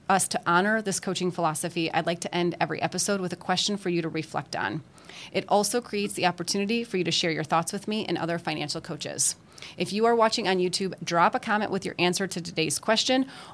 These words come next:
or you can head on over to financial coach academy dot com forward slash podcast, and we've now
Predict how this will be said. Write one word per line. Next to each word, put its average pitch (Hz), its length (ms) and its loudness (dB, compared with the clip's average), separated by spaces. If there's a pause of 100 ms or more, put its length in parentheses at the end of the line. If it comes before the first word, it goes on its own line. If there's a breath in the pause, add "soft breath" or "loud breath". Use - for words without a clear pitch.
or 247 260 6
you 170 100 0
can 185 140 -2
head 196 180 2
on 233 140 4
over 185 260 2
to 180 220 -2
financial 170 400 2
coach - 260 -6
academy 165 400 2
dot 156 280 2
com 170 380 2
forward 247 440 2
slash 175 340 6
podcast, 165 640 2 (240 loud breath)
and 190 100 4
we've 196 140 2
now 202 240 4